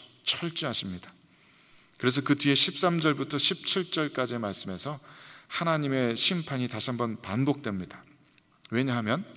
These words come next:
이렇게 하나님께서 치심에도 불구하고 그 백성이 자기를 치시는 이 하나님께로 돌아오지 않기 때문입니다. 하나님의 진노의 심판이 이미 시작되었음에도 이들은 그 경고의 메시지를 알아차리지 못합니다. 그래서 하나님께, 하-, 하나님께 돌아오지 않고 하나님을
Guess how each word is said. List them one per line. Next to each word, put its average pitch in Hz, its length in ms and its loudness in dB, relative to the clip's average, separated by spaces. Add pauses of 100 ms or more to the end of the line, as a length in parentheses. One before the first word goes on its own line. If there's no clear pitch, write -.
(680)
이렇게 160 400 2
하나님께서 160 420 0
치심에도 165 560 6
불구하고 123 480 0
그 - 140 -4
백성이 113 840 0 (340)
자기를 127 400 -2
치시는 120 380 2
이 98 100 -4
하나님께로 151 720 0 (340)
돌아오지 117 460 2
않기 110 220 -2
때문입니다. 95 600 -6
하나님의 156 360 -2
진노의 165 400 4
심판이 151 380 2
이미 160 280 2
시작되었음에도 160 880 4 (340)
이들은 165 280 6
그 156 120 2
경고의 147 400 4
메시지를 139 540 2
알아차리지 147 520 2
못합니다. 120 580 -2 (220)
그래서 - 160 0
하나님께, 175 460 4 (120)
하-, - 220 -6
하나님께 175 320 4
돌아오지 151 340 6
않고 135 200 0
하나님을 165 420 0